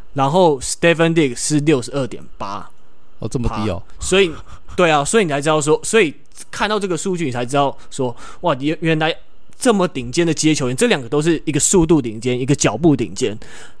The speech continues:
Speaker 1: 你要在N F L接到球就已经那么难了。那 Hunter Renfrow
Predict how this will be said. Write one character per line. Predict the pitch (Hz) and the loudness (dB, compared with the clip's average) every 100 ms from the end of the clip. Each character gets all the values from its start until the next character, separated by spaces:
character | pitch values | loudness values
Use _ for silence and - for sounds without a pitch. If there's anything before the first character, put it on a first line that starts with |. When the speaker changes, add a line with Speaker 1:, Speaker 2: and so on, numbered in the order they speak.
| - | -10
Speaker 1:
你 | - 143 | -6 -2
要 | 147 196 | 0 2
在 | 185 | 0
N | 160 160 | -2 -2
F | 175 135 | -2 -4
L | 104 107 - | -8 -8 -10
接 | - 156 156 | -6 -2 0
到 | 160 139 | 0 -2
球 | 113 113 | -4 -6
就 | 151 | -4
已 | 131 | -4
经 | 117 135 | -6 -4
那 | 151 | -4
么 | |
难 | 139 123 87 - | -4 -4 -6 -6
了。 | - - - - - | -8 -10 -10 -10 -6
那 | 185 180 - - - - - - - - | -2 -2 -6 -16 -16 -14 -14 -12 -12 -8
Hunter | - 175 165 | -2 0 4
Renfrow | 165 165 160 147 143 110 | 4 4 2 0 0 0